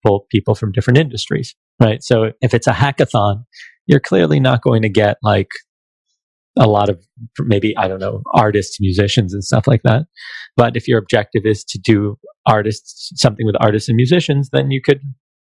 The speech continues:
create a jam night. Or I know this guy, and please don't copy his idea. He would have a night where each person brought their favorite record, and they would listen to the records throughout the night and talk about them. So that's an incredible thing for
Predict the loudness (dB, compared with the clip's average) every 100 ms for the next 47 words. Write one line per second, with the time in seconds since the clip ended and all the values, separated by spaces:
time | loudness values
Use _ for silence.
0 | _ 0 0 2 0 0 2 2 0 0
1 | -2 -4 -14 0 4 4 2 0 0 0
2 | -2 -4 -2 -4 -6 2 2 2 -4 2
3 | 0 2 -2 2 0 2 2 2 -2 -10
4 | -20 -20 _ 2 4 4 2 0 0 0
5 | 0 0 0 0 -4 _ 0 2 2 -6
6 | -10 -14 _ _ _ 0 0 0 -2 -4
7 | -14 0 2 2 -2 -2 -2 -2 0 0
8 | -2 -2 -2 -6 -12 -16 _ _ _ _
9 | 2 4 4 0 0 0 0 0 -2 -2
10 | 2 2 2 0 0 -4 -2 0 0 0
11 | 0 0 -2 0 0 0 -6 -10 -10 -16
12 | -16 _ _ _ _ _ 0 0 0 -6
13 | -6 -4 -2 0 0 0 -4 -4 -2 0
14 | -4 0 2 2 0 -4